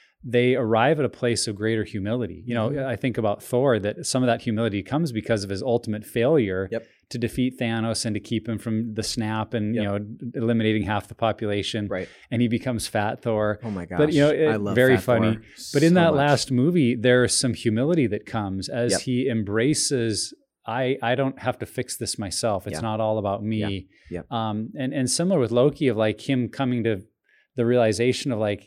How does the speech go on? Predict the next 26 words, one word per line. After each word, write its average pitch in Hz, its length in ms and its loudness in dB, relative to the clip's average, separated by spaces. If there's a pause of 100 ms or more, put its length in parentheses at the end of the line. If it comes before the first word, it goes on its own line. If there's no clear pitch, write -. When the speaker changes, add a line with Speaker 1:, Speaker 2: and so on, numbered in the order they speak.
(140)
Speaker 1:
having 127 340 0
a 110 60 -2
brother 117 560 2
and 104 180 -6
being 107 200 -4
included 110 720 2
and 104 160 -6
having 110 280 -4
a 92 60 -6
people 120 440 -4
is, 104 200 -4 (220)
is 117 120 -4
more 170 180 -2
important 139 500 0
than, 107 160 -2
Speaker 2:
Yeah. 90 100 -4 (340)
Speaker 1:
than 120 140 2
me 120 140 4
just 117 240 -4
Speaker 2:
Yeah. 120 40 -12
Speaker 1:
dominating 120 560 2
the 107 100 0
world. 113 420 4
Speaker 2:
Right. 127 100 -2
Speaker 1:
And 113 220 -2 (180)
Speaker 2:
Right. 87 160 -6